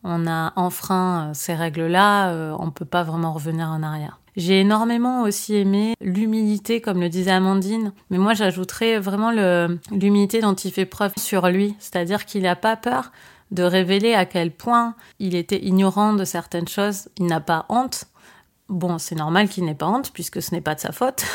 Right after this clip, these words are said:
<laughs> de toute façon. C'est évident que c'est du fait de son appartenance religieuse extrême, hein, c'est presque comme une secte, comme le disait Eva.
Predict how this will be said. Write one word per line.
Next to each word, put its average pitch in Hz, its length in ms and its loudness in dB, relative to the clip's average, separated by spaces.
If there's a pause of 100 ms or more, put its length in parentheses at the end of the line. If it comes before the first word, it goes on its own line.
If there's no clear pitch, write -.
(100)
<laughs> 226 180 6
de 190 160 2
toute 180 220 -10
façon. - 440 -10
C'est 170 180 -6
évident 180 400 -2
que 202 60 -10
c'est - 360 -8
du 185 100 -2
fait 208 260 0
de 180 120 -4
son 175 240 -2
appartenance 180 560 -2
religieuse 170 680 -4 (140)
extrême, 220 540 -2
hein, 190 100 2
c'est 180 160 -8
presque - 260 -8
comme 165 200 -4
une 165 100 -2
secte, 214 400 -4
comme 180 160 -4
le 165 80 -4
disait 160 300 -4
Eva. 247 200 0